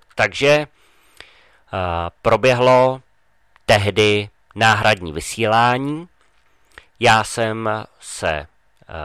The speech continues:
v rádiu samozřejmě kolegům velice omluvil, protože to byla moje chyba. A, eh, toto vysílání, když jsem ho posílal do ar-, eh, když jsem ho vlastně,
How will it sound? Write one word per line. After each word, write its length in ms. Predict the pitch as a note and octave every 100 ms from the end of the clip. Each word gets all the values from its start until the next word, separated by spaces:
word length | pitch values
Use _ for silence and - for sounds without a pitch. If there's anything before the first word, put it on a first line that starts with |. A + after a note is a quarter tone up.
| D2 - - _ _ _ _ _ _ _ _ _
v 120 | F#2+
rádiu 500 | A2+ A#2 A2+ A2 A2
samozřejmě 920 | - A#2 G#2+ G2 - G#2 G#2 G2+ G2 -
kolegům 460 | G2+ F#2+ E2+ F2
velice 360 | F2 F2 - -
omluvil, 680 | F2 G#2 B2 B2 C#3 D3 E3 _
protože 340 | G2+ - F#2 G2
to 140 | F#2
byla 220 | F2 E2+
moje 280 | D2 D#2 E2+
chyba. 520 | - G#2 E2+ F#2 B2 - _ _ _ _ - _ _ _ _ _ _ _ _ -
A, 640 | A2 G#2+ G#2 G2 G2 G2 - _ _ _ _ _ _ _ _ _ _ _
eh, 200 | D#2+ C#2 - - _ _ _ -
toto 260 | B2+ F3
vysílání, 1040 | D3 - - G#2+ G2 F#2 E2+ E2+ D2+ D#2 F#2 _ _ _
když 320 | - G2 -
jsem 180 | - A#2+
ho 120 | D#3
posílal 480 | - A2+ - B2 B2+
do 120 | A#2+ -
ar-, 200 | A2 -
eh, 140 | G2+ G2+
když 160 | F#2+
jsem 140 | - A2+
ho 100 | A#2
vlastně, 680 | A#2+ A2 - - F#2 D2+